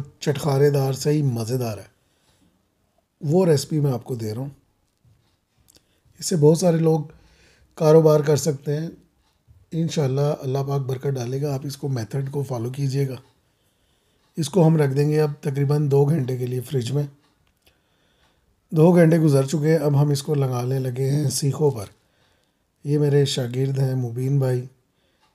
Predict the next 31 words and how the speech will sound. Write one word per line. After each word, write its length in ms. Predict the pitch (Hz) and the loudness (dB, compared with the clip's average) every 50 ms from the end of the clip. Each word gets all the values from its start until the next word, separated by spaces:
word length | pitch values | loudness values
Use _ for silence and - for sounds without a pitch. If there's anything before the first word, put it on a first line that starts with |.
| _ 175 | _ -10
जो 400 | 147 135 135 135 131 131 127 127 | -8 -6 -4 -4 -4 -4 -6 -6
मेरे 500 | 131 131 131 127 127 127 127 127 135 131 | -4 -4 -4 -4 -4 -4 -4 -4 -4 -4
घर 240 | 131 135 135 131 | -2 -4 -4 -4
मेरी 260 | 123 131 127 127 127 117 | -4 -4 -4 -4 -4 -6
हेल्प 280 | 120 120 113 113 - | -6 -6 -8 -8 -10
के 120 | - 139 135 | -12 -10 -8
लिए 140 | 127 127 | -6 -6
आए 160 | 120 113 117 123 | -6 -6 -6 -8
हुए 180 | 120 117 113 | -8 -8 -10
हैं। 140 | 110 107 110 _ _ _ _ _ _ _ _ _ _ _ _ _ _ _ _ _ _ _ _ _ _ _ _ _ _ _ _ _ _ _ _ _ _ _ _ _ _ _ _ _ | -10 -12 -14 _ _ _ _ _ _ _ _ _ _ _ _ _ _ _ _ _ _ _ _ _ _ _ _ _ _ _ _ _ _ _ _ _ _ _ _ _ _ _ _ _
और 200 | - - 117 113 | -18 -14 -12 -10
ये 240 | 113 117 120 127 123 | -10 -6 -6 -4 -4
आपका 320 | 113 104 104 - - - 127 | -4 -6 -8 -10 -12 -10 -6
भाई 240 | 127 127 123 117 117 | -4 -4 -4 -4 -4
है 180 | 117 113 110 - _ _ _ _ _ _ _ _ _ _ _ _ _ _ _ - | -6 -8 -8 -12 _ _ _ _ _ _ _ _ _ _ _ _ _ _ _ -14
जुगनू 380 | 147 127 127 127 123 131 143 135 | -10 -6 -6 -4 -2 0 0 0
भाई, 260 | 123 120 107 104 107 - _ _ _ _ _ _ _ _ _ _ _ _ _ _ _ _ _ _ _ _ _ _ _ _ _ _ _ _ _ _ _ _ _ _ _ _ _ _ _ _ _ _ _ _ _ _ _ _ _ _ _ _ | 0 -2 -6 -8 -10 -14 _ _ _ _ _ _ _ _ _ _ _ _ _ _ _ _ _ _ _ _ _ _ _ _ _ _ _ _ _ _ _ _ _ _ _ _ _ _ _ _ _ _ _ _ _ _ _ _ _ _ _ _
ये 340 | 117 117 117 117 110 107 107 | -16 -14 -12 -10 -8 -8 -8
देखें, 300 | 101 101 92 - - 101 104 - _ _ _ _ _ _ _ _ _ _ _ _ _ _ _ _ _ _ | -8 -10 -12 -14 -16 -20 -20 -20 _ _ _ _ _ _ _ _ _ _ _ _ _ _ _ _ _ _
इसको 320 | - 135 135 - - 160 156 | -16 -14 -10 -6 -2 0 0
हम 100 | 160 151 | 0 0
सीखों 320 | - 156 147 139 160 156 | -2 -4 -4 -2 -2 -2
में 100 | 151 151 | -2 0
लगा 220 | 147 147 135 120 117 | 0 -2 -2 -2 -4
लेंगे। 300 | 123 135 143 147 147 151 | -4 -4 -4 -4 -4 -4
इसको 340 | 165 - 160 135 - 180 165 | -6 -6 -10 -10 -8 -8 -8
सीखों 320 | - - 156 139 - 170 | -6 -6 -6 -4 -4 -2
में 120 | 160 165 160 | -2 0 0
लगाना 400 | 156 143 131 123 123 131 147 156 | 0 -2 -2 -2 -4 -2 -2 -2
भी 140 | 160 156 151 | 0 -2 -2
एक 180 | 151 143 147 | -2 -4 -8